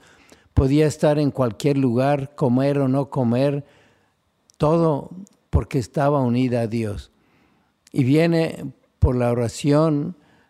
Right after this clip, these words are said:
viene por los sacramentos, uniéndonos a Jesucristo. Y es lo que nos dice en el Evangelio hoy,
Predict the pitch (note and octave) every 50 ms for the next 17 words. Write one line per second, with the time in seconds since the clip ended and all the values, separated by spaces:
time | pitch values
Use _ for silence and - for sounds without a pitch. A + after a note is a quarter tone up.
0 | _ _ _ _ - C#3+ C#3+ D3 D3 D3 C#3 - - D3 B2+ A#2 A#2+ A2+ - -
1 | B2+ A2+ - - C3 A#2+ A2 A#2 C3 C#3 C3+ - - D3 A#2+ A2 D#3 - B2 A#2
2 | A#2 B2 C3+ C#3+ D3 C#3 C#3 B2+ B2 B2 A2+ - C3+ A2+ - - B2 G#2 - -
3 | - - A#2+ A#2 A2 - - - - - _ _ _ _ _ _ _ _ _ _
4 | _ - D3+ D#3+ E3 E3 D#3+ D#3 - E3 D3 D3+ D3+ C3 A#2 D3+ D#3+ D3 - E3
5 | C#3 C3+ C#3 C#3 C3+ C3 C3 C3 B2+ G#2+ - - D#3 E3+ E3+ E3 D#3 D3+ D#3 E3
6 | E3+ D3+ A#2